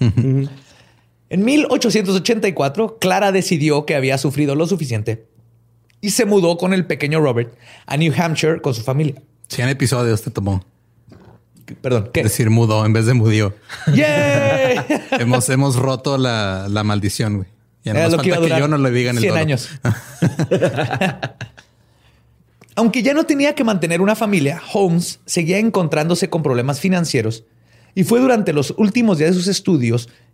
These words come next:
Speaker 3: que el aspecto que hace tan único a Holmes de otros asesinos en serie comenzó. Una ambición por tener mucho dinero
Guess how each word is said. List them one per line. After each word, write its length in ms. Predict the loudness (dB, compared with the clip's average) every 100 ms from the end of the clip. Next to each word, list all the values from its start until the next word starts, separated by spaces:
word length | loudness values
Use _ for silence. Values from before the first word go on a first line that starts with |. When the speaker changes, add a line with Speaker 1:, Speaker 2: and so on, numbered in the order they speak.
| _
Speaker 3:
que 100 | -2
el 100 | 0
aspecto 760 | -2 -6 -6 -6 -2 -4 -4 -10 -6
que 120 | -2
hace 260 | 0 -2
tan 180 | -2 0
único 260 | 0 0 -2
a 60 | 0
Holmes 340 | 0 0 -2
de 140 | -2
otros 260 | -2 -2 -4
asesinos 480 | -4 -4 -2 -2 -2
en 100 | -2
serie 320 | -2 -2 -2
comenzó. 560 | -2 -4 -2 -4 -8 _ _ _ _ _ _ _ _ _ _
Una 180 | 0 2
ambición 560 | 2 0 2 2 2
por 140 | 0 -2
tener 420 | 0 -2 -4 -8 2
mucho 580 | 4 6 4 2 2
dinero 380 | 2 2 -2 -4